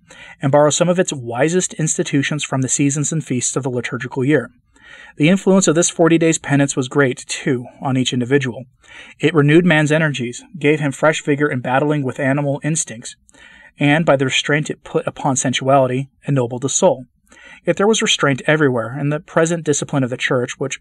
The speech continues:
forbids the solemnization of marriage during Lent, reminds Christians of that holy continency, which for many ages was observed during the whole forty days as a precept, of which the most sacred of the liturgical books, the Missal, still retains the recommendation.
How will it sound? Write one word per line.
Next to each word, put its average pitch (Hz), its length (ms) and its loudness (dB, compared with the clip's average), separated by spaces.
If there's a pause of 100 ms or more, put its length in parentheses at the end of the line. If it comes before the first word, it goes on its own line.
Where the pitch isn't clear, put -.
forbids 160 500 0
the 156 40 -2
solemnization 139 800 0
of 117 120 -6
marriage 135 440 0
during 127 300 0
Lent, 139 260 0 (540)
reminds 156 400 2
Christians 160 480 -2
of 131 160 -2
that 143 200 0
holy 139 260 -2
continency, - 720 -6 (160)
which 139 180 -8
for - 120 -10
many 151 280 0
ages 139 320 2
was 139 160 -2
observed 156 440 2
during 131 180 0
the 120 80 -4
whole 170 260 0
forty 170 300 -2
days 123 300 -6
as 131 120 -8
a 156 60 -8
precept, - 520 -4 (440)
of 131 120 -2
which 139 160 0
the 139 80 -2
most 127 200 -2
sacred 170 360 2
of 135 180 -2
the 131 60 -4
liturgical 147 540 -2
books, 147 420 2 (140)
the 139 160 -8
Missal, 147 520 -2 (100)
still 135 300 -4
retains 135 360 -4
the 139 80 -2
recommendation. 135 880 -2